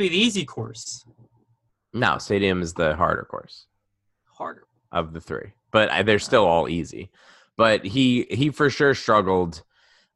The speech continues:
Speaker 2: um, on the, those two rounds were the only ones that were measured for strokes gained, and he lost strokes everywhere but off the tee.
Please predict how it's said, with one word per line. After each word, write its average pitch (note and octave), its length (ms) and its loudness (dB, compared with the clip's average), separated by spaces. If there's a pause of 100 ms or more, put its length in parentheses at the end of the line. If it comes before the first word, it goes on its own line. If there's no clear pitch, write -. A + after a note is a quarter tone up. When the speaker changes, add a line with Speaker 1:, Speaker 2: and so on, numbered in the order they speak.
Speaker 2:
um, F2 640 2 (580)
on F#2+ 340 4
the, F#2+ 220 2
those A2 300 2
two B2 160 0
rounds F#2+ 540 0
were F#2+ 240 2
the G2 120 4
only F#2 360 2
ones F#2 340 -2
that F2+ 160 0
were F2+ 80 2
measured F2 460 -2
for F#2 100 -4
strokes F2 380 -4
gained, F2 260 -4
and E2+ 100 -4
he F#2 80 -2
lost F2 300 0
strokes E2+ 320 -4
everywhere E2+ 420 0
but E2 140 -4
off E2 220 0
the F2 80 -8
tee. E2 420 -4